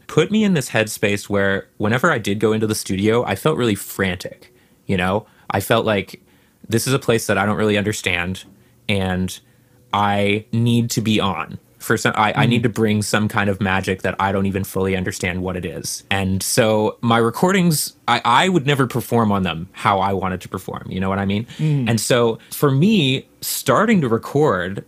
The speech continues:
Speaker 1: was sort of just being like, "Well, I can't afford any more recording sessions where I'm not ready."
Speaker 2: Mm.
Speaker 1: So I wanna practice, basically. I wanted to, like,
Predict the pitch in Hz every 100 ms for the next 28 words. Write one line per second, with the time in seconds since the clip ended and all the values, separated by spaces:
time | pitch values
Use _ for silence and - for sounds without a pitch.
0 | _ _ - 95 113 117 117 - 123 139
1 | 180 143 131 123 120 110 104 107 113 107
2 | 98 131 - 175 143 - 120 120 120 104
3 | - _ _ 110 113 113 110 107 107 107
4 | - - 113 143 156 147 120 113 117 113
5 | 107 107 110 110 98 110 98 151 151 110
6 | - - 117 110 110 - 107 123 120 107
7 | - 113 104 - 82 - - - 98 90
8 | 92 - - 101 104 104 101 107 104 98
9 | - -